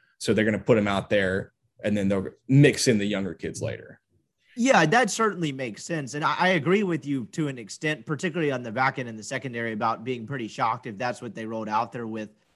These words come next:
Speaker 2: Labor Day night. Because another one is, and again, like, I don't wanna make this into, like, a, "Oh, why wasn't this kid out here starting the first team defense on August
Speaker 1: No, you
Speaker 2: fifteenth,"
Speaker 1: shouldn't.
Speaker 2: whatever the hell it is. Exactly.
Speaker 1: You're not.
Speaker 2: It's pointless.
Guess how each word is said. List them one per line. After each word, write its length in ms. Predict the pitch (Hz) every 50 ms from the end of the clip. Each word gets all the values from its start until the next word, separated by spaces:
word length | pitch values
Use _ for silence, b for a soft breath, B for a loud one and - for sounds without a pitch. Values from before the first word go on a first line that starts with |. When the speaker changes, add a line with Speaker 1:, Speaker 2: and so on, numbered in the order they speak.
| _ _ _ _ -
Speaker 2:
Labor 320 | 190 202 196 170 151 156
Day 140 | 143 135 135
night. 280 | 156 208 214 190 151 151
Because 220 | 190 - 220 175
another 340 | 190 208 277 330 330 269 214
one 180 | 180 175 160
is, 200 | 147 139 123 - - _ _ _ _ _ _ _
and 100 | - 220
again, 300 | 196 165 202 220 190 170
like, 160 | 170 175 - -
I 80 | 185
don't 160 | 185 208 196
wanna 140 | 196 185 170
make 240 | 156 160 165 147 -
this 160 | 156 135 -
into, 260 | 151 143 131 131 151
like, 260 | 139 139 135 123 - 131
a, 300 | 127 120 113 107 95 - _ _ _ _ _ _ _ -
"Oh, 220 | 139 165 180 156
why 200 | 127 127 135 156
wasn't 340 | 165 165 165 147 135 151 131
this 180 | 143 180 170 -
kid 220 | - - 156 135
out 160 | 135 127 127
here 160 | 127 135 131 120
starting 340 | 120 147 139 139 135 131
the 80 | 127 120
first 260 | - 151 143 131 -
team 180 | - 143 123 117
defense 440 | 151 175 165 - - 135 127 - 135
on 140 | 131 127 -
August 300 | 131 147 143 127 117 110
Speaker 1:
No, 60 | 101
you 60 | 98
Speaker 2:
fifteenth," 360 | - 147 - - - 135 135
Speaker 1:
shouldn't. 260 | - - - 143 123 -
Speaker 2:
whatever 200 | 151 147 143 135
the 60 | 131
hell 120 | 139 139 135
it 60 | 131
is. 140 | 131 131 -
Exactly. 320 | 240 170 160 185 151 135
Speaker 1:
You're 100 | 101 90
not. 80 | - 151
Speaker 2:
It's 100 | - -
pointless. 520 | - 220 247 240 170 160 143 139 -